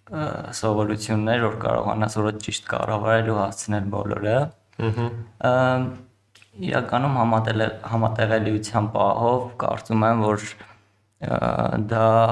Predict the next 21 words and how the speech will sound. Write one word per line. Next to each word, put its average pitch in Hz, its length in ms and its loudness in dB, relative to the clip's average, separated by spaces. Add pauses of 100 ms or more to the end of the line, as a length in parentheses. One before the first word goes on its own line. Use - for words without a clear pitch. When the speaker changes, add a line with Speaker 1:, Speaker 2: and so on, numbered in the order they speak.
(400)
Speaker 1:
կախված 110 680 -2
է, 110 160 2 (320)
ա, 113 180 0 (920)
համալսարանի 104 840 0 (420)
որակից։ - 840 -2 (680)
Ա, - 140 -4 (140)
ես 113 200 0
միշտ 117 140 -2
մտածել 113 500 0
եմ, 117 160 2
որ 107 140 2
եթե 107 260 -2 (220)
սովորեի 104 640 0 (120)
ավելի 107 300 -2
որակով 101 520 0
համալսարանում, 98 840 0
դժվար 101 340 0
թե 101 200 -4
զուգահեռ 101 440 0
աշխատեի։ - 640 0 (960)
Ա, 117 100 4